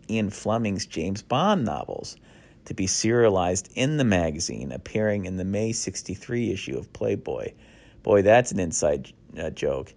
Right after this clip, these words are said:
It was followed by a serialized, shortened version of the novel, You Only Live Twice, not the movie version. In the April two,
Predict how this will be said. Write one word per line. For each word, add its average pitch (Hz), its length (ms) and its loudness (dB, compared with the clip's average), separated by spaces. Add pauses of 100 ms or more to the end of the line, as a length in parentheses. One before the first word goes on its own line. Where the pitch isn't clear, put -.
(400)
It 113 120 4
was 110 180 2
followed 110 680 4 (560)
by 95 220 2
a 80 120 -6
serialized, 90 920 0 (420)
shortened 131 500 0
version 85 340 -2
of 71 100 -8
the - 100 -6
novel, 67 480 -8 (120)
You 78 160 -4
Only 95 340 0
Live 90 260 0
Twice, - 560 -4 (1500)
not 92 260 -2
the 95 60 0
movie 87 320 -2
version. - 440 -12 (640)
In 98 80 -2
the 98 180 -4
April 101 300 4
two, 104 260 -4